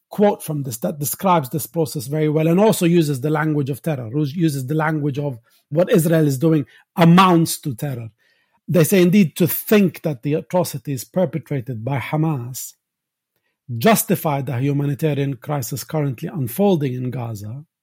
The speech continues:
is to indulge a central tenet of terrorism, that all citizens must pay for the misdeeds of their governments, as well as they are terrorism's central practice, which is collective punishment."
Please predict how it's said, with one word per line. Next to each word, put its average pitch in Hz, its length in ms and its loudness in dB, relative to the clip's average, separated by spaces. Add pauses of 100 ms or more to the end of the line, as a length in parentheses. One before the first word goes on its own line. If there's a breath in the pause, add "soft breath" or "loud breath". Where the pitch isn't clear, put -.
(720)
is 151 180 -2
to 202 100 -2
indulge 156 320 2
a 143 60 -6
central 160 420 -2
tenet 156 440 -4
of 143 120 -14
terrorism, 110 560 -10 (920)
that 170 200 0 (140)
all 285 240 4
citizens 123 640 -2 (560)
must 165 440 0
pay 151 160 0
for 147 180 -4
the 131 100 -4
misdeeds 143 480 0
of 113 160 -8
their 135 140 -2
governments, 123 640 -4 (680)
as 147 200 -2
well 226 220 4
as 156 340 0 (480)
they 160 160 2
are 147 340 -4
terrorism's 165 520 2
central 151 380 -6
practice, 127 580 -14 (460)
which 156 180 -6
is 151 120 -8
collective 160 480 -6
punishment." 127 480 -10